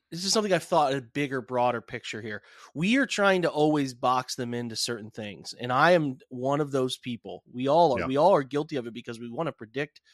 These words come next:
Speaker 1: what they're doing, because a little part of predicting what they're doing makes you sort of feel like you're a part of it, you know?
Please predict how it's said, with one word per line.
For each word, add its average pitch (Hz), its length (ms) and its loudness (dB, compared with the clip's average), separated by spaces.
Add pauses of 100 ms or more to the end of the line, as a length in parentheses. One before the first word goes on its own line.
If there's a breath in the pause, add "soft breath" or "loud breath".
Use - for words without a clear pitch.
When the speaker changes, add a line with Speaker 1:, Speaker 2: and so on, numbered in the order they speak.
(160 soft breath)
Speaker 1:
what 127 140 -12
they're 117 80 -8
doing, 156 360 0 (320 soft breath)
because 139 180 -6
a 135 40 -2
little 185 220 0
part 185 200 2
of 160 60 -4
predicting 156 380 -6
what 143 140 -4
they're 127 100 -4
doing 151 320 -2
makes 131 200 -6
you - 60 -10
sort 139 200 -6
of 113 60 -12
feel 147 340 -6
like 120 240 -6
you're 110 100 -10
a 101 40 -12
part 131 260 -4
of 107 80 -10
it, 101 100 -16
you 120 80 -10
know? 143 160 -2